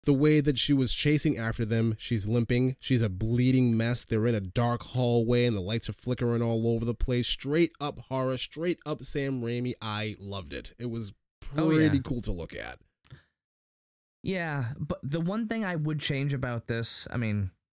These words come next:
Speaker 2: they're basically running through the, these, the sewage, sewer, sewer, basically, as they're going through it and doors are slamming and whatever to, to kinda hold her in. They have this one shot where everything slows down and you see, like,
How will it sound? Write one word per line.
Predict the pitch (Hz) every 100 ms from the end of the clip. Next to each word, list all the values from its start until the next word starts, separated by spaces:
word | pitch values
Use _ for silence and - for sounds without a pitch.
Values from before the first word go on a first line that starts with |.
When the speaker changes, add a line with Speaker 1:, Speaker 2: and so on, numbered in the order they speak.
| _ - 104 -
Speaker 2:
they're | 139 135
basically | 147 143 147 135
running | 110 123 123 113
through | - 117 101
the, | 104 -
these, | 104 101 92 - - - -
the | - 104 -
sewage, | - - 175 92 82 - -
sewer, | - 165 104 87
sewer, | - - 160 104
basically, | 95 92 - 87 85 92 - - - -
as | 120
they're | 120
going | 123 120
through | 113 127
it | 113
and |
doors | 120 117 117
are | 113
slamming | - 120 110 110 110
and | 104
whatever | 104 107 104
to, | 98 -
to | -
kinda | 117 110
hold | 98 117 104
her | 104
in. | 107 113 - - -
They | - 147
have | 160 165
this | 180 -
one | 123 131 147 165
shot | 147 - - 135 117 - -
where | - 113 107 101 -
everything | 127 147 147 143
slows | 127 - 127 113 117
down | 110 98 95 101 117
and | 110 107
you |
see, | 101 - 113
like, | 104 98